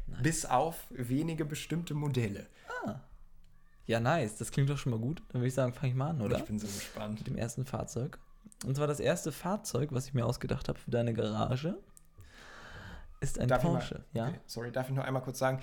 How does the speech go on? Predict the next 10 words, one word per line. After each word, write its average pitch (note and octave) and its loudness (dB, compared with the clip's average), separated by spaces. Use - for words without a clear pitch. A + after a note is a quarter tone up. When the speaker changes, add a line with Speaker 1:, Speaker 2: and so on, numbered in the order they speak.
Speaker 1:
Klar. C3 0
Speaker 2:
man A2 2
hört C#3+ 2
wahrscheinlich C3 0
gerade B2 0
kreischende C3 -2
Kinder C#3+ -4
im G#2+ -4
Hintergrund. A2 -6
<laughs> A3+ 8